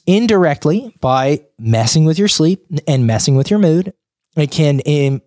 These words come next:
can make your alcohol per-, uh, you know, alcohol can make your athletic performance worse, uh, by virtue of contributing too many calories to the diet and making it hard to maintain the optimal weight for whatever it is you're looking to perform at.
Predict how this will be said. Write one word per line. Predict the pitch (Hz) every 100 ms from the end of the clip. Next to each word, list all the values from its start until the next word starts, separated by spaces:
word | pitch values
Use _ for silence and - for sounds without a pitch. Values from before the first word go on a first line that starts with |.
| _
can | - 151
make | 139 139 -
your | 135 127 127 -
alcohol | - 135 156 143 151 156
per-, | 156 -
uh, | 135 123 110
you | 139
know, | 123
alcohol | - 147 147 147
can | 156 135
make | 135 143
your | 131
athletic | 117 139 139
performance | - 147 151 143 151 147 -
worse, | 113 139 160 160 - - - - _
uh, | 147 131
by | 120 127
virtue | 127 139 - 139
of | 123 117 - - - -
contributing | 160 147 143 131 123
too | 123
many | 113 104
calories | - 180 214 214 208 208
to | -
the | 196
diet | 185 185 185 185 175
and | 135
making | 117 127 123
it | -
hard | 127 120
to | 127
maintain | 117 113 135 123
the | 117
optimal | 110 113 120 113 107
weight | 113 143 139
for | - 127
whatever | 113 110 104 113
it | 104
is | 117 135 131 -
you're | 113
looking | 110 -
to | 104
perform | - 104 - 226 220
at. | 214 208 196